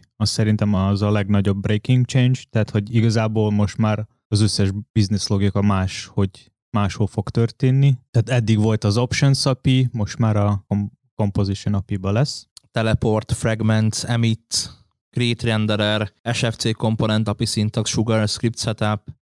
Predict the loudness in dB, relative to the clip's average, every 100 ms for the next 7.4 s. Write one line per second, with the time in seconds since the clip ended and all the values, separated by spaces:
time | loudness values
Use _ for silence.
0 | -6 -4 -4 -2 -2 0 -2 -2 -2 0
1 | 0 0 -2 -2 -2 -2 2 2 2 0
2 | -2 -2 -4 -4 -4 -4 0 0 -2 _
3 | -6 -4 -4 -2 -2 0 -2 -2 -2 -2
4 | -2 -2 -4 -2 0 0 2 0 0 -4
5 | -2 -2 2 2 4 2 0 0 0 0
6 | -2 -2 -2 0 2 0 2 0 0 2
7 | 2 2 0